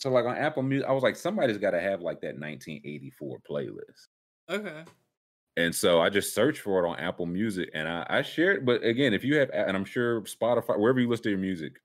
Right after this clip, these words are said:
Speaker 1: I just searched for it, and somebody had put together the top one hundred songs.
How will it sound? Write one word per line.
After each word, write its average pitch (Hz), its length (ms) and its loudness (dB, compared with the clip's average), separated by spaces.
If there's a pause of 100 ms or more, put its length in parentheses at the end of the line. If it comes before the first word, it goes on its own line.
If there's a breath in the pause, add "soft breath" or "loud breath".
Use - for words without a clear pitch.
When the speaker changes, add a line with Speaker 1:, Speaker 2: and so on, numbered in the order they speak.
(160)
Speaker 1:
I 85 80 0
just 82 240 -6
searched 82 280 -2
for - 240 -8
it, - 60 -16
and 76 80 -14
somebody 95 380 2
had 85 160 0
put 95 140 -2
together 82 360 0
the 71 120 -8
top - 300 -6
one 82 160 -4
hundred 73 360 -6
songs. 62 420 -8